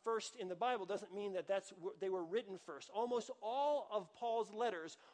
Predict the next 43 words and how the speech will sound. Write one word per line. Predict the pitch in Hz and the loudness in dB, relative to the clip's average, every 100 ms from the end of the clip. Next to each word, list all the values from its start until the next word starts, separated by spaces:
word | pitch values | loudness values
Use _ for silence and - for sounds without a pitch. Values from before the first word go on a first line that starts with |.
| - | -2
are | 196 190 | 0 4
written | 226 254 226 | 4 4 -4
before | 190 185 - 262 294 190 147 214 226 _ _ _ - | -4 -4 -6 0 4 4 2 -4 -8 _ _ _ -8
the | 214 | 0
Gospels. | 240 247 - 175 139 - - - _ _ _ _ - | 2 2 -2 -8 -8 -10 -18 -20 _ _ _ _ -6
Okay, | 220 208 | 0 0
so | 190 | 0
Paul's | - 262 294 226 | 0 4 4 4
letters | 247 247 202 | 2 2 2
are | |
written | 214 202 | 0 -2
first. | - 185 147 175 | -2 -4 -4 -6
In | |
other | 185 240 | -2 0
words, | 233 226 | 2 2
Matthew, | 202 240 247 | 0 -4 -2
Mark, | 226 226 220 | 0 0 -2
Luke, | 214 | -6
and | 208 | -4
John | 190 180 180 | -2 0 0
not | 240 254 | 2 2
written | 208 185 | 2 0
first. | 180 190 175 - - - | -4 -4 -4 -8 -18 -8
They | 202 | -4
were | 185 | -2
just | 180 | -4
put | - 294 | -4 -2
in | 240 | 0
the | |
Bible | 185 190 185 | 2 2 2
first. | - 180 170 220 | -2 -6 -6 -6
Nothing | 240 180 | -6 -4
wrong | 160 214 240 | 4 6 6
with | 175 143 | 4 -2
that. | 156 156 165 - - | -4 -6 -8 -14 -4
But | 208 - - | -4 -4 -12
from | 180 | -4
a | 185 | -4
historical | - 233 240 202 | -2 2 2 0
dating | 156 202 294 220 | 0 2 2 -2
standpoint, | 165 190 175 170 190 175 165 - - | -4 -4 -4 -4 -2 -2 -4 -10 -2
Matthew, | 220 254 226 | 0 0 0
Mark, | 220 | 2